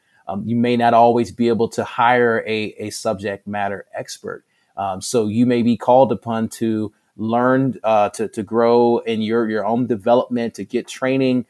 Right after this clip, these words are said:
maybe even education or certifications that will help you to assist the customer in completing the mission. And which is,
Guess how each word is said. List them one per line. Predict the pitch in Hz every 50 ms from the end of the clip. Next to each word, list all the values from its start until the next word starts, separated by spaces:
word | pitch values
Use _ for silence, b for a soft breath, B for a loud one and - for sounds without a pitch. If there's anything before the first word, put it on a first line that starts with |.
| _ _ _ _
maybe | - 120 123 131 123 127
even | 117 117 120 107 117 117 113 113 110 -
education | 107 110 98 101 - - - 151 151 135 - - 139 131 131 117
or | 101
certifications | - - 120 117 110 107 - _ _ - 135 139 135 131 - - 127 120 117 107 - - b b b b b -
that | 107 131 113 107
will | 117 117 113
help | - - 127 139 139 - -
you | 117 113 131 143 139 131 120 110 107 107
to | - - - 110 104
assist | 101 - - - - 135 127 120 - - -
the | 107
customer | - - 123 113 - - 113 110 107 104 101 95 b b b b b b _
in | 101 110 104 107 104 - - _
completing | - - 95 - _ - - - 127 123 120 120 107 101 95
the | 202 196
mission. | 196 - 107 - - - 90 95 90
And | 95 104 104 104
which | 107 107 - -
is, | 110 107 101 - -